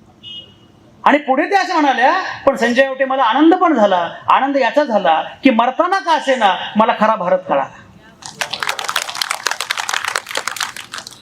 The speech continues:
हा खरा भारत आणि खरा महाराष्ट्र लोकांपर्यंत पोहोचवणं,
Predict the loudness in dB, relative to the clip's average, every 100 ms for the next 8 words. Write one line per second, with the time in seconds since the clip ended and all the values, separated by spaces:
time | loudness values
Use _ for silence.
0 | -20 -20 -20 -2 0 2 2 2 0 0
1 | 4 4 4 0 -16 _ 0 2 4 2
2 | 0 0 2 2 0 -2 -4 -4 -8 _
3 | _ _ 2 2 4 0 0 -2 0 -2
4 | 0 0 0 0 -6